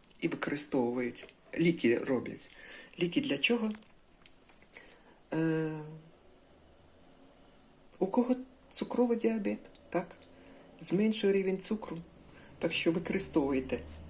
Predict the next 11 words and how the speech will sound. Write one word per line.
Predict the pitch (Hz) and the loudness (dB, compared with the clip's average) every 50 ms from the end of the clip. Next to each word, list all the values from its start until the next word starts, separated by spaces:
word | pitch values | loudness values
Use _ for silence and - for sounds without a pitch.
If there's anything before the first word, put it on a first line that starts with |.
| - - - - - - - - - | -16 -16 -16 -16 -16 -16 -16 -14 -6
барбарис | - - 151 - - 147 139 143 180 226 269 - - - - - - - - - - - - - - - | -2 -2 0 0 2 2 4 4 4 4 4 4 2 0 -2 -6 -18 -20 -20 -20 -20 -20 -18 -18 -14 -6
або | - 147 147 143 151 165 160 156 151 135 139 - - - - - - - | -4 -4 -2 4 6 8 8 8 8 6 4 2 0 0 -4 -14 -10 -8
сходіть | - - - 147 143 147 143 123 | -6 0 0 0 2 2 0 0
до | - 139 | 2 2
лікаря, | 131 160 226 240 - 214 208 208 - - | 2 2 0 0 0 0 0 0 -2 -4
кому | - - 180 185 180 175 | -2 -2 0 0 0 0
потрібно, | - 175 170 - - 175 175 156 165 165 165 165 165 - - - - - - - - - | 0 -2 -2 -4 -4 -4 -2 0 0 0 0 0 -4 -10 -18 -20 -20 -20 -20 -18 -8 -6
і | - 147 | -6 -4
хай | - - 160 190 | 0 2 2 2
вам | - - 160 156 - - - - - - - - - - - - - - - - - - - - - - - - - - - - | 2 2 0 -2 -4 -4 -6 -6 -6 -8 -4 -4 -4 -4 -4 -8 -20 -20 -20 -20 -20 -20 -20 -20 -20 -20 -20 -20 -18 -14 -14 -10
призначить | - - 139 131 - 147 156 170 175 170 - 160 - - | -4 -2 -2 0 0 0 0 0 -2 -2 -4 -6 -8 -10